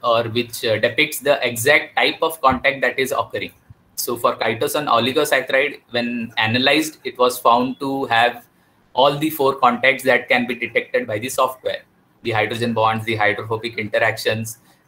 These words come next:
the ionic interactions, and, uh, as water bridges as well, which is a kind of a hydrogen bond. What is important to note here is the intensity of these interactions. Why? Because you will understand with the next figure.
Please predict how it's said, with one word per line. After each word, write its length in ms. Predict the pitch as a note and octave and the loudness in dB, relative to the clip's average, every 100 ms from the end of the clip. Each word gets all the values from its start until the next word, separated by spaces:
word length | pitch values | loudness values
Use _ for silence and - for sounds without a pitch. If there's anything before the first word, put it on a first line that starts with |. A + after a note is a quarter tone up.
| - | -10
the 140 | A2+ | -2
ionic 360 | A2 A2+ C3 B2 | 2 2 0 -2
interactions, 600 | A2+ A#2 A2+ A2 B2 A#2 | -2 0 0 0 -6 -2
and, 220 | A#2 A#2 - | -2 -2 -4
uh, 120 | - | -6
as 360 | - A#2 A2+ - | -2 -2 -4 -2
water 240 | A#2 A2+ | -2 0
bridges 340 | C3+ B2 B2 A#2 | -2 -2 -4 -2
as 220 | G#2+ - | -2 -2
well, 140 | G2+ F2+ | -6 -6
which 200 | G#2+ A2 | -12 -10
is 360 | C3 - - - - | -8 -8 -10 -12 -8
a 100 | A2 | -4
kind 300 | A#2 A#2+ B2 | -2 -2 -2
of 120 | - | -2
a 140 | C3+ - _ _ _ _ _ | -4 -4 _ _ _ _ _
hydrogen 440 | B2 A#2 B2 A#2+ A2 | 0 2 0 0 -2
bond. 200 | G2 - _ _ _ _ _ _ _ | -6 -8 _ _ _ _ _ _ _
What 220 | A#2 B2+ | -2 0
is 120 | C#3+ B2+ | 0 -2
important 520 | A2+ D3 D3 E3 D#3+ | 2 2 2 -4 -6
to 80 | D#3 | -4
note 420 | B2+ B2 D#3 D#3+ | 0 2 2 0
here 240 | B2 C3 | 4 4
is 280 | C3 C3 C3+ | 4 -2 -4
the 240 | - D3 C3 | -2 -2 0
intensity 840 | B2+ D#3+ E3 D#3+ D#3 E3+ F3 F3 | 0 0 0 0 -4 -2 -4 0
of 240 | C#3+ D3 D3 | 2 2 2
these 220 | B2 C3+ C3+ | -4 -4 0
interactions. 800 | A#2 A2+ A2 G2+ - - - - | 0 4 4 2 -4 -14 -16 -2
Why? 260 | A2+ B2 D3 | 2 4 2
Because 340 | B2+ C3 B2 | 0 2 2
you 60 | B2+ | 2
will 120 | B2 | 2
understand 540 | A2+ A#2 B2 C3 C3+ | 2 0 -2 -2 -4
with 120 | B2 A#2+ | -6 -8
the 100 | G#2+ | -2
next 320 | A2 - - | -2 -2 -6
figure. 420 | C#3 B2+ D#3 - | -4 2 2 0